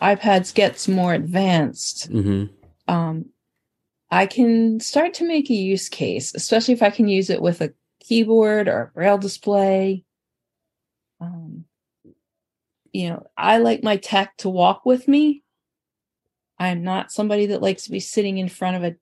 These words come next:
Speaker 1: you know, behind a desk. And I love the idea that the iPad can move with me, which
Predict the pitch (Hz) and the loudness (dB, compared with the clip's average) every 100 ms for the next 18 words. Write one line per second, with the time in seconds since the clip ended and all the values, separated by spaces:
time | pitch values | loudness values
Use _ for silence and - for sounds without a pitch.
0 | _ 175 165 143 - 165 196 180 170 175 | _ -4 -2 -4 -8 -4 -2 -2 0 0
1 | 202 269 - - _ _ _ _ _ _ | 0 -4 -12 -20 _ _ _ _ _ _
2 | _ _ _ _ - 196 185 185 185 185 | _ _ _ _ 0 4 4 4 2 -2
3 | - 190 185 190 196 208 190 180 185 185 | 0 2 4 4 4 4 4 4 4 4
4 | 180 175 170 - 180 175 143 165 170 175 | 4 2 0 0 2 2 2 0 2 0
5 | 170 170 180 165 160 165 165 151 - - | 0 0 0 2 4 2 2 0 2 2
6 | 160 151 _ _ - - - - - | 2 0 _ _ -10 -8 -6 -4 -4